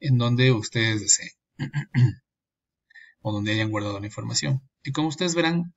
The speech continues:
aquí se encuentra ya la tabla de atributos. La voy a abrir en este momento. ¿Sí? Aquí me dice que está bloqueado porque es un archivo C S V. Es por motivos de seguridad más que nada y le pongo aquí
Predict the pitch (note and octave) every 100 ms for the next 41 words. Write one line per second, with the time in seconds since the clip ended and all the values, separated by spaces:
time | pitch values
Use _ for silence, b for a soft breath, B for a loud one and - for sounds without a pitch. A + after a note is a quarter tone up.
0 | - C3+ D3 D3 C#3 C#3 C3+ C3 B2 B2+
1 | C3 _ _ _ _ _ A#2+ - A#2 A2+
2 | G2+ - G2 - - - - - A#2+ B2+
3 | B2 A2 G#2 G2+ G2 - G2 _ _ _
4 | _ _ _ _ _ _ _ _ _ _
5 | _ _ _ _ - C3+ - C3 - A2+
6 | A#2 - B2 A2+ A2 A#2+ A#2 A#2+ - D3
7 | F3 F3+ A2 - G#2+ A2+ G#2 - A2 G#2+
8 | - A2 G#2+ B2 D3 F3 F3 _ _ _
9 | _ _ _ _ _ _ A#2 - G#2+ G#2
10 | G#2+ A2 A2 A2 A#2 A#2+ B2+ C3 C3 C#3+
11 | D3 D#3+ D3+ B2+ B2 B2 B2+ C#3+